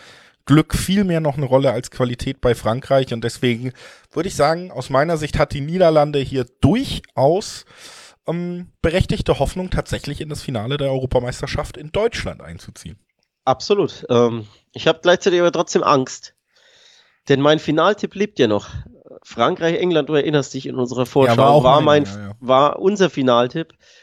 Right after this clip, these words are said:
Speaker 2: und ich hab Angst, dass er eintrifft und, ähm, es ist nicht unwahrscheinlich, weil es, ich hab vorhin das Stichwort Trend fallen lassen,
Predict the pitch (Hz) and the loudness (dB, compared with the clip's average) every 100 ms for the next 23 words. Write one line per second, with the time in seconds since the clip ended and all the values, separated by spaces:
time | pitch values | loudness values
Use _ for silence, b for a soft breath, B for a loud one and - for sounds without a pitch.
0 | b - 143 147 180 - 160 214 - 214 | b 2 2 4 0 0 -2 -2 -4 -4
1 | 208 185 202 208 110 107 - - - 131 | 0 0 0 -2 -2 -4 -4 -10 0 2
2 | 139 127 175 147 135 143 139 139 147 147 | 0 -2 0 4 4 4 2 0 -6 -4
3 | - 139 - 214 226 226 254 220 147 147 | 2 2 2 -2 2 2 4 4 4 4
4 | 127 139 143 147 151 156 - - _ _ | 2 2 0 0 0 -6 -12 -20 _ _
5 | _ - 131 - 151 156 156 - 165 160 | _ -12 -10 -2 0 0 -2 -4 -8 -4
6 | 165 156 - 143 156 202 - - 113 107 | -6 -6 -8 -2 0 0 -8 -2 0 2
7 | 101 104 127 147 | 0 -4 -8 -10